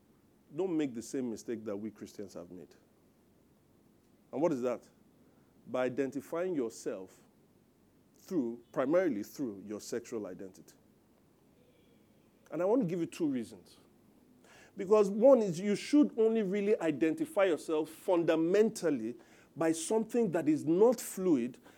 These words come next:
by something that is fixed. What do I mean? For instance, let me give you two quick examples. Studies, uh, one, have shown how identical twins, I know what I mean by identical twins. Identical twins, uh,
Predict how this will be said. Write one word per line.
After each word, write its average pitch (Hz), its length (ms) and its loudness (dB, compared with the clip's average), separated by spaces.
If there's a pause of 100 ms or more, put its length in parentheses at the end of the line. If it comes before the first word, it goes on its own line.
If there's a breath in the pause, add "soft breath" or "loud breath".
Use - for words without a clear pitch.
(140 soft breath)
by 156 120 2 (340)
something 190 160 4
that 139 160 0
is 127 140 -6
fixed. - 640 -2
What 247 160 4
do 175 100 6
I 165 80 4
mean? 139 240 2 (520 loud breath)
For 208 220 8
instance, 143 580 4 (400)
let 226 120 4
me 208 60 2
give 202 100 6
you 180 60 2
two 190 140 0
quick - 220 0
examples. 120 640 -4 (460 soft breath)
Studies, 233 580 8 (100)
uh, 175 60 0
one, 156 520 0 (140)
have 180 180 2
shown 202 420 6
how 240 360 6 (100)
identical 254 540 6
twins, 190 300 0
I 165 100 4
know 226 120 2
what 240 120 4
I 196 40 4
mean 190 100 0
by 160 140 6
identical 160 400 2
twins. 113 420 -6 (280 soft breath)
Identical 240 360 4
twins, 208 540 2 (140)
uh, 185 140 -6